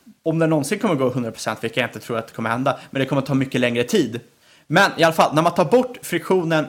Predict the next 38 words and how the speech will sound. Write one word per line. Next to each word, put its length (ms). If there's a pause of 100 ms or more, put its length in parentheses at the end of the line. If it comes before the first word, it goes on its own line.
i 80
den 120
digitala 380
världen, 300 (380)
då 280
låser 320
man 140
upp 180
någonting 340
som 120
kallas 360
för 200 (160)
non-linear 1200
behavior, 640 (180)
alltså 280
icke-linjärt 920
beteende. 580 (600)
Ja, 140
och 160
då 120
för 120
att 100
exemplifiera 680
det 60
här 240
icke-linjärt 760
beteende, 580 (300)
så 160
var 320 (120)
hela 220
taximarknaden 800
tjugofjorton 640
i 40
U 140
S 120
A 220
värd 340
cirka 180